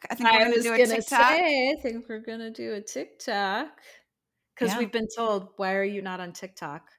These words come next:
Speaker 1: Yeah,
Speaker 2: And we're
Speaker 1: and we're
Speaker 2: like,
Speaker 1: like,
Speaker 2: "What's
Speaker 1: uh,
Speaker 2: TikTok?" <laughs>
Speaker 1: 'cause we're not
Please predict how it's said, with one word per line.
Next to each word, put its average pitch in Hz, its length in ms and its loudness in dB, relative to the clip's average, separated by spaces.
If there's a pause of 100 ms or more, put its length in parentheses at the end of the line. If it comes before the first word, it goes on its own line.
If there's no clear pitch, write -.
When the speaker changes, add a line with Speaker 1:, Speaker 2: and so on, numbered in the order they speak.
(120)
Speaker 1:
Yeah, 160 320 -4
Speaker 2:
And 160 80 -2
we're 170 60 -2
Speaker 1:
and - 0 - (120)
we're 160 40 -2
Speaker 2:
like, 139 400 -2 (100)
Speaker 1:
like, 131 220 -6
Speaker 2:
"What's 139 220 -2
Speaker 1:
uh, 143 40 -6
Speaker 2:
TikTok?" 165 560 -6 (220)
<laughs> - 180 -16
Speaker 1:
'cause - 240 -2
we're 330 500 4 (720)
not 170 460 0